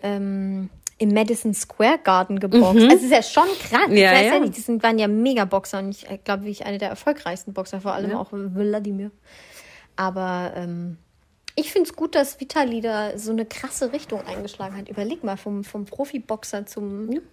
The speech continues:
Speaker 1: Bürgermeister von Kiew. Vielleicht irgendwann mal
Speaker 2: Ich
Speaker 1: Präsident
Speaker 2: glaub,
Speaker 1: von
Speaker 2: das
Speaker 1: der
Speaker 2: ist ein
Speaker 1: Ukraine.
Speaker 2: harter Job, Bürgermeister von Kiew.
Speaker 1: Alter, aber hallo. Da, da, da ist ja auch ungefähr alle zwei Tage Bürgerkrieg.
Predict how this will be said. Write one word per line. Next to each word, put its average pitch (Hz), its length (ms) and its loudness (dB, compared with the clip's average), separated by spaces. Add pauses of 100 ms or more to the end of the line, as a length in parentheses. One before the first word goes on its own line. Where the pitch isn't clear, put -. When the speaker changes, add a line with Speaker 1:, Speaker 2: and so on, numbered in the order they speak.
(140)
Speaker 1:
Bürgermeister 214 540 -4
von 208 220 -6
Kiew. 240 180 -6 (100)
Vielleicht 233 380 -2
irgendwann 247 320 0
mal 233 120 0
Speaker 2:
Ich 220 100 -10
Speaker 1:
Präsident 220 380 0
Speaker 2:
glaub, - 120 2
Speaker 1:
von 233 140 -2
Speaker 2:
das 220 60 -2
Speaker 1:
der 214 80 0
Speaker 2:
ist - 80 -2
ein 190 100 2
Speaker 1:
Ukraine. 202 300 4
Speaker 2:
harter 226 60 4
Job, 160 260 0
Bürgermeister 160 500 0
von 180 100 -2
Kiew. 175 280 -4 (220)
Speaker 1:
Alter, 214 420 -2 (760)
aber 220 240 -2
hallo. 190 320 -2 (800)
Da, 226 120 2 (200)
da, 226 100 -2
da 220 120 0
ist 220 180 0
ja 233 100 4
auch 220 120 0
ungefähr 233 400 0
alle 220 160 0
zwei 233 200 2
Tage 220 300 0
Bürgerkrieg. 208 640 0